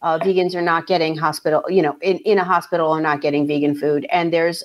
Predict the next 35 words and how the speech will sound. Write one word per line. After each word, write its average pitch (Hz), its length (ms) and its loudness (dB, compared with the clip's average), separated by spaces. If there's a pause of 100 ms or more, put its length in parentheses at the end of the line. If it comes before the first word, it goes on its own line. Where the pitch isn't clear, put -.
(120)
um, 156 360 0
an 175 100 -4
infamous 202 500 0
case, 165 300 -4
I 156 80 4
would 160 160 -6
say, 156 240 0
that's 151 240 -4
going 160 400 0
now 156 340 0
through 156 540 -2
the 156 360 0
European, 180 800 -2 (280)
uh, 156 220 2
Court 180 280 0
of 165 80 -6
Human 165 320 -2
Rights, 151 540 -2 (100)
um, 147 420 0
where 151 600 0 (340)
a 160 320 0
young 170 340 0
activist 151 920 -2
was 156 520 0
imprisoned 180 680 -2
for 156 540 -2 (100)
over 165 260 0
eleven 156 360 0
months 147 500 -2
and 160 240 0
did 156 160 -2
not 151 300 -2
get 139 180 -2
vegan 156 340 0
food 151 440 -2